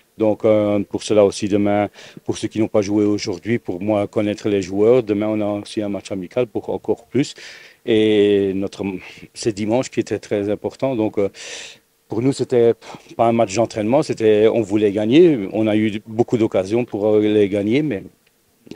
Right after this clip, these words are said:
ils sont pas rentrés. S'il n'y avait pas la possibilité de ne pas être relégué, je ne serais pas ici.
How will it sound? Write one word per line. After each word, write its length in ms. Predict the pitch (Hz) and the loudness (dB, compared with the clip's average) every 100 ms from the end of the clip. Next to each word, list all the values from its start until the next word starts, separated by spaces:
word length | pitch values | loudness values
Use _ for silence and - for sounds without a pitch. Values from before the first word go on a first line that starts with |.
| - | -16
ils 60 | 92 | -10
sont 160 | 107 | -10
pas 100 | - | -8
rentrés. 320 | 90 98 - - _ _ _ _ _ _ _ _ _ - - - - | -10 -10 -14 -20 _ _ _ _ _ _ _ _ _ -20 -20 -20 -18
S'il 320 | - 143 135 135 139 143 143 | -2 4 6 8 6 6 6
n'y 60 | 131 | 8
avait 180 | 131 131 | 8 8
pas 160 | - | 8
la 100 | 147 | 8
possibilité 600 | 135 139 135 131 135 156 | 8 4 2 2 2 2
de 100 | 160 | 2
ne 80 | 143 | 2
pas 180 | 135 131 | 4 6
être 200 | 127 - | 4 2
relégué, 540 | 117 123 120 120 160 | 2 4 4 4 2
je 80 | 127 | 2
ne 40 | 104 | -2
serais 200 | - 107 | -2 -2
pas 160 | 104 | -2
ici. 440 | 98 - 92 - | -4 -8 -14 -16